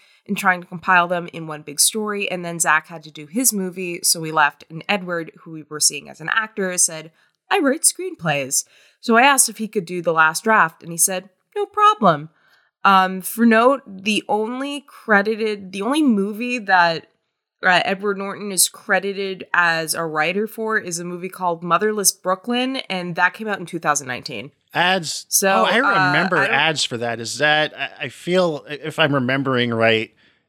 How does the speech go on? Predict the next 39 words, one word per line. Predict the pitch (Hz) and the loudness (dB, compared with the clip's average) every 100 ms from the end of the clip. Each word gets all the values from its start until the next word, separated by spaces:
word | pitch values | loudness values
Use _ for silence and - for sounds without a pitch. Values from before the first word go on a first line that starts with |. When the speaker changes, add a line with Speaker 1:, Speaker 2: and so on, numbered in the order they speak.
| _ | _
Speaker 2:
n-, | - 120 123 135 135 | -12 -8 -8 -8 -2
not | 131 135 | 2 2
a | |
lot | 135 135 | 4 2
of | 131 | 2
people | 139 143 | -4 -2
had | 127 | -2
anything | 127 127 110 | -2 -4 -4
good | 151 | -4
to | 175 | -2
say | - 185 | -2 -2
about | 190 208 | -2 -4
it. | 208 - _ _ _ _ _ _ _ _ - | -6 -12 _ _ _ _ _ _ _ _ 2
Speaker 1:
I, | 170 156 156 - | 2 0 -8 -2
I've | 180 160 165 | -2 -2 -8
Speaker 2:
I | 156 | -6
wonder | 196 | -4
if | 208 | -4
this | 226 | -4
Speaker 1:
never | 208 | -2
Speaker 2:
is | 160 | 0
like | 170 160 | 0 0
Speaker 1:
heard | |
Speaker 2:
a | |
Speaker 1:
of | 156 | 0
that | 131 | 2
Speaker 2:
John | 131 131 135 | 2 2 0
Speaker 1:
movie. | 131 | -2
Speaker 2:
Turturro | 135 160 123 120 131 | -6 -4 0 0 0
thing, | - 131 127 | 0 0 0
where, | 120 | -2
like, | 110 | -2
Turturro | 127 - 120 120 | -4 0 2 2
keeps | 120 123 117 | 2 2 4
writing | 117 120 120 | 4 2 2
and | 120 | -2
directing | 113 117 110 120 117 | 0 -2 -2 -6 -4
his | 104 | 0
own | 117 117 117 113 | 2 2 -2 -4